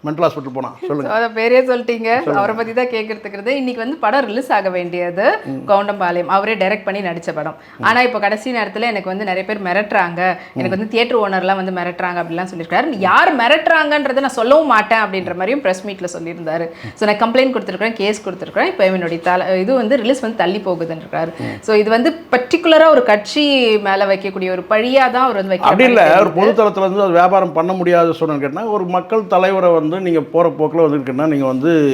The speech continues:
Speaker 1: அதாவது ஒரு, ஒரு இலைமறை காய்மறைவான விமர்சனம் வந்து கடந்த காலத்துல எல்லா இடத்துலயும் நடந்திருக்குமா. அது எம் ஜி ஆர் காலத்துல இருந்தே நடக்குது. எம் ஜி ஆருக்கு எதிராக மு க முத்துவ தயார் பண்ணாரு.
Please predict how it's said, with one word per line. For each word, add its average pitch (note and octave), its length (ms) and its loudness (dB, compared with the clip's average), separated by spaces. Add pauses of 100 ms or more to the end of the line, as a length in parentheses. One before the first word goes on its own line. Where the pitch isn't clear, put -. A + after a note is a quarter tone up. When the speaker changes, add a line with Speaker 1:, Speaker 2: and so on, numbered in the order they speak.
(180)
Speaker 1:
அதாவது D3+ 220 4
ஒரு, C3+ 140 2 (340)
ஒரு F#2+ 140 -12
இலைமறை F3+ 400 2
காய்மறைவான E3+ 600 2 (100)
விமர்சனம் D#3 340 0
வந்து F#3 120 -4
கடந்த F3 240 0
காலத்துல F#3 220 0
எல்லா F3+ 120 2
இடத்துலயும் F3+ 240 0
நடந்திருக்குமா. C#3+ 480 0
அது G#2+ 120 -8
எம் A#2+ 120 -4
ஜி C#3 100 2
ஆர் D3 140 4
காலத்துல C3 240 0
இருந்தே C3 140 -2
நடக்குது. D3 460 0
எம் C3 140 0
ஜி D3 80 2
ஆருக்கு D3 260 2
எதிராக D#3+ 260 -4
மு D3+ 180 0
க D#3 120 2
முத்துவ D3 300 -2
தயார் C#3+ 280 2
பண்ணாரு. C#3 460 0